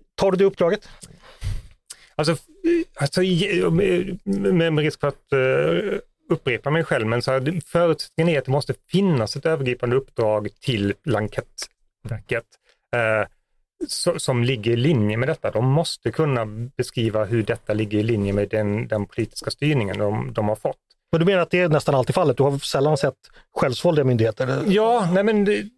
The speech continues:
Speaker 2: det, det skulle jag säga, eh, att jag väldigt sällan gör. Eh, men ligger det inom, liksom, ligger det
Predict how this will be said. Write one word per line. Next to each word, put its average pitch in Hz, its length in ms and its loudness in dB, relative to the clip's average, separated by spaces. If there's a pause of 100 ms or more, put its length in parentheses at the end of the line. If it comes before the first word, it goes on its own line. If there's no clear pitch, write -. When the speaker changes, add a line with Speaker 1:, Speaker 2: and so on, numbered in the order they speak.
Speaker 2:
det, 214 140 2
det 185 320 0
skulle 208 180 -2
jag 196 60 0
säga, 131 380 0 (160)
eh, 156 560 2
att - 140 -4
jag 123 280 2 (520)
väldigt 185 340 -2
sällan 143 220 0
gör. 110 160 -2 (160)
Eh, 143 320 2 (1000)
men 170 260 2
ligger 160 380 0
det 226 80 0
inom, 156 360 2
liksom, 113 360 0 (240)
ligger 151 520 2
det 175 80 0